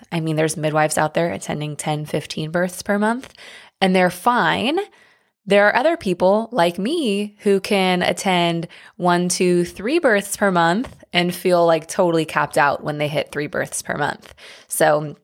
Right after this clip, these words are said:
it really depends, Casey, how many births are you attending? And do you feel like that number is actually too much?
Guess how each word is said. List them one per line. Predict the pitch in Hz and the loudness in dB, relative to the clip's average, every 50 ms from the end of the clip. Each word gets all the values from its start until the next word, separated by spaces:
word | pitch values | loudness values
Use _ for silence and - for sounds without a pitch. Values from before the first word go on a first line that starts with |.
| _ _ _ _ _ _ _ - - | _ _ _ _ _ _ _ -6 -2
it | 214 | 0
really | 190 202 214 254 | 2 4 4 2
depends, | 240 247 - 208 185 180 170 - | 2 2 2 2 2 2 0 -2
Casey, | - 185 165 165 - 165 160 | -2 -2 -2 -2 -4 -6 -6
how | 156 - 170 170 | -6 -4 -2 -2
many | 185 214 240 233 | -2 0 0 2
births | 214 202 202 202 - 196 | 2 2 0 0 0 0
are | |
you | 185 180 175 | 2 2 2
attending? | 170 170 - 165 156 156 151 156 156 156 156 147 - - - - - - | 2 2 0 -2 -2 0 0 0 0 0 -2 -6 -10 -14 -20 -20 -10 -4
And | - 175 165 | -2 0 2
do | 170 | 2
you | 170 165 | 0 0
feel | - - 175 170 165 | 0 2 2 4 4
like | 160 160 - | 2 2 0
that | 160 156 151 180 214 262 277 180 | -2 -2 0 0 0 0 0 0
number | 196 175 165 160 156 156 151 151 | 0 0 0 2 2 2 2 2
is | - - 156 - - | 0 -2 -4 -6 -6
actually | - 147 147 - - - 151 143 | -8 -10 -8 -8 -8 -8 -8 -8
too | 139 - - 151 147 | -8 -8 -8 -6 -4
much? | 151 156 151 - - - - - | -2 -2 -2 -2 -4 -6 -8 -8